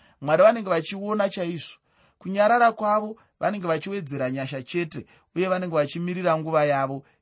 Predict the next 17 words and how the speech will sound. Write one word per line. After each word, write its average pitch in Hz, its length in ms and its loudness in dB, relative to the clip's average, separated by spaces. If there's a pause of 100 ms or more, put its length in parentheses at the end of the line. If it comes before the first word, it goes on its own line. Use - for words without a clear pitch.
yekutonga 127 580 -8
kwavo. 104 420 -14 (480)
Pano 185 440 -4 (480)
ndipo 147 280 -10
pandinoda 143 600 -4
kuguma 127 640 -10 (480)
nechidzidzo 135 640 -6
chanhasi 110 460 -8
uno. 113 380 -12 (360)
Chidzidzo 160 460 -8
chinotevera 175 680 -6 (380)
chichange 170 440 -6
chichibva 131 460 -8
muchitsauko 170 1000 -4 (260)
six - 760 -2 (280)
mubhuku 135 800 -6 (300)
raMuparidzi. 120 1120 -6